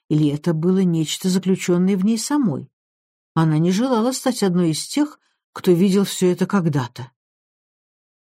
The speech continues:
Она глубоко вздохнула, надела шляпу и пальто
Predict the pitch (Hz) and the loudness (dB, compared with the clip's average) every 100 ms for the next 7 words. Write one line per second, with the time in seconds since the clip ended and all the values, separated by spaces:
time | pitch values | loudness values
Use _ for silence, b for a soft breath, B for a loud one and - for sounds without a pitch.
0 | _ - 214 262 196 160 147 147 160 135 | _ -2 2 2 2 2 0 0 -2 -2
1 | 139 139 - 180 240 226 - _ _ _ | -2 -4 0 0 0 -4 -10 _ _ _
2 | - 220 311 233 - 165 147 147 143 135 | 0 2 2 0 0 0 0 -2 -2 -2
3 | 151 - 294 | -2 0 0